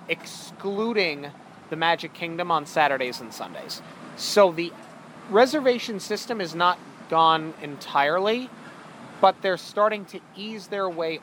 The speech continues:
off of the reservation system. And, and they said, "We recognize that our annual pass holders who live local, they like spontaneity.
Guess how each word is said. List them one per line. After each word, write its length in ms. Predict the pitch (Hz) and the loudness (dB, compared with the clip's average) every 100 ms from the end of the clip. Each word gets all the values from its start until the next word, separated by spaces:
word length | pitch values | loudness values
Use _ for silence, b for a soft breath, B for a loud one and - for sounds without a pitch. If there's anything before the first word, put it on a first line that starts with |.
| 139 | 2
off 280 | 143 104 - - - - - - - - | 2 2 -4 -20 -20 -20 -20 -20 -14 2
of 360 | 143 127 123 - - - | 4 4 2 -8 -20 -8
the 80 | 156 | 0
reservation 600 | 151 147 151 147 139 160 | 2 2 0 -4 -4 -8
system. 360 | 139 165 - 214 | -8 -6 -2 -2
And, 120 | 277 | -2
and 160 | 262 285 | -4 -4
they 100 | 254 | -2
said, 360 | - 311 269 - - | 2 2 0 -8 -12
"We 220 | 156 254 | -4 -4
recognize 760 | 226 214 254 254 180 143 139 147 | 0 0 0 -4 0 2 0 0
that 160 | 151 127 | -2 0
our 160 | 117 | 0
annual 340 | 131 165 220 262 | -2 -2 -6 -6
pass 340 | 175 135 139 | -2 -2 -2
holders 420 | 147 135 170 185 | -4 -4 -4 -6
who 100 | - 180 | -8 -2
live 220 | 226 165 | -2 -2
local, 460 | 120 123 - 247 - - - 123 | -4 -2 0 -2 -4 -18 -20 -4
they 180 | 139 196 | -2 0
like 360 | 175 127 175 - - - - - | 0 0 -2 -8 -20 -20 -20 -20
spontaneity. 880 | - - 143 151 185 202 311 127 101 | -18 0 2 2 0 -2 -2 -4 -8